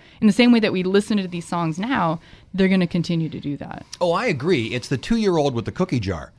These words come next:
Speaker 2: You know, your favorite cookie's in that jar. Don't touch it.
Speaker 1: Mm-hmm.
Speaker 2: Well, a lot of society is gonna run and look at the cookie jar. But history comes from the academics.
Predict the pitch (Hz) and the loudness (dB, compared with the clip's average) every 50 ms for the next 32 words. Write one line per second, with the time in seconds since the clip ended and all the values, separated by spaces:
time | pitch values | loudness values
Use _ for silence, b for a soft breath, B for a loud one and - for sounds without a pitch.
0 | B B B B B B B B 156 120 104 107 123 - 208 226 220 190 - 214 | B B B B B B B B -4 -2 -2 -2 0 2 2 2 2 4 4 2
1 | 226 226 202 170 139 151 143 131 123 - 170 185 185 156 120 127 131 - - 208 | 2 2 2 -2 -2 -2 -2 -4 -2 -2 0 0 0 0 0 0 -2 0 0 0
2 | 214 208 156 117 - - 190 170 175 175 170 170 175 - 240 160 151 156 - - | 0 0 -2 -2 -2 -4 -6 -4 -4 -4 -4 -6 -6 -4 -2 -2 -2 -4 -6 -14
3 | - - - _ - 190 175 170 170 165 170 139 - 135 - 180 175 190 190 147 | -20 -20 -20 _ 0 0 2 2 2 0 -2 -2 -4 -4 -4 -2 -2 -2 0 0
4 | 139 135 113 135 131 117 98 87 98 120 147 147 139 143 147 139 131 123 117 113 | 0 0 2 2 2 2 0 0 0 2 2 2 2 0 0 0 0 0 -2 -2
5 | - - 110 - 262 - 185 131 107 110 85 73 - B B B B B B 156 | -4 -4 -2 -2 0 0 0 -2 -2 -2 -4 -4 -8 B B B B B B -2
6 | 127 - 160 254 294 - - 302 320 302 - - 233 247 240 - 247 240 226 214 | 0 2 4 2 2 2 0 0 0 0 0 0 -2 0 -2 -2 -2 0 0 0
7 | 196 196 190 190 - 175 190 175 160 139 - - - - - - - - | 0 0 0 -2 0 0 2 2 2 0 -2 -4 -8 -10 -8 -8 -10 -12